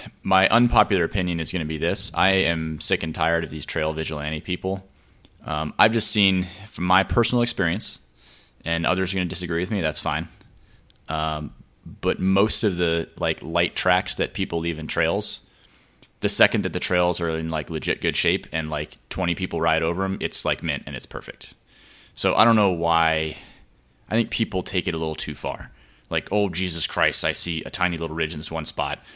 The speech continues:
Whole thing's fucking ruined. I hate everybody. No one should ever ride this trail if it drizzles." I just, I don't get it. That's ridiculous.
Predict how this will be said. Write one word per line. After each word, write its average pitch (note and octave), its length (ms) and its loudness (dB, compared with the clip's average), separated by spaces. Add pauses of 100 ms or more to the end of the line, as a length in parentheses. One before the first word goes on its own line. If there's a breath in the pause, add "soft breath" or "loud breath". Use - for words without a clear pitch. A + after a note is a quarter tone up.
Whole A2 120 2
thing's F2+ 240 0
fucking E2+ 260 0
ruined. D#2+ 220 -4
I D#2 80 0
hate D#2+ 160 -2
everybody. D2+ 600 -2
No F2+ 140 0
one D#2 100 -4
should - 160 -6
ever D#2 140 -2
ride D2 200 -2
this C#2 100 -6
trail D#2 440 -2
if - 140 -10
it - 80 -8
drizzles." - 500 -10 (880 loud breath)
I E2+ 100 2
just, E2+ 400 -4
I F#2 60 4
don't D#2+ 140 -2
get C2 140 -2
it. D2+ 120 -6 (160)
That's - 280 -4
ridiculous. - 680 -8